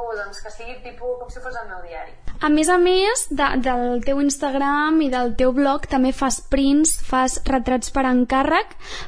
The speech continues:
Speaker 2: però aquest, això que fas tu, aquestes il·lustracions, també les inclous en algunes de les teves publicacions. Quin sentit tenen aquestes il·lustracions, podríem dir, amb els teus escrits?
Speaker 1: Doncs, eh, els retrats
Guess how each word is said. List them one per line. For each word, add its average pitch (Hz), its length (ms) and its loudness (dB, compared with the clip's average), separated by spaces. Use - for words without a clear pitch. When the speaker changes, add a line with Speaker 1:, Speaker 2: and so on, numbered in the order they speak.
Speaker 2:
però 359 240 4
aquest, 403 480 0
això 349 320 2
que 427 80 6
fas 370 160 2
tu, - 80 2
aquestes 359 300 2
il·lustracions, 349 680 4
també 285 160 4
les 349 220 2
inclous 285 640 2
en 294 140 6
algunes 269 260 4
de 349 80 2
les 302 160 0
teves 269 240 0
publicacions. 262 920 0
Quin 508 160 0
sentit 427 540 0
tenen 302 340 2
aquestes 285 800 0
il·lustracions, 277 720 2
podríem 269 460 2
dir, 330 180 2
amb 269 240 2
els 254 240 2
teus 254 300 4
escrits? 226 720 -2
Speaker 1:
Doncs, 220 540 0
eh, 202 880 0
els 233 160 -4
retrats 226 640 0